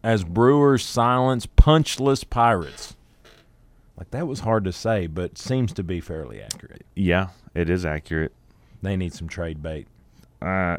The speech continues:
Speaker 2: yeah, well.
Speaker 1: Maybe they're saving theirself for the end of the season.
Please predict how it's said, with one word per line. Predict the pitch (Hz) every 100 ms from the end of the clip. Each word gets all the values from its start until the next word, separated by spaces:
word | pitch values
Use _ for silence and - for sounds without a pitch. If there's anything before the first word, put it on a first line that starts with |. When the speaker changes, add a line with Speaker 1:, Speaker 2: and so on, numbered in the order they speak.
| -
Speaker 2:
yeah, | 87 82
well. | - 85 87 85 82
Speaker 1:
Maybe | 143 196 247
they're | 196
saving | 123 - 107 131 123
theirself | 87 76 - 69 64
for | - 90
the | 87
end | 92 87
of |
the | 73
season. | - 90 95 58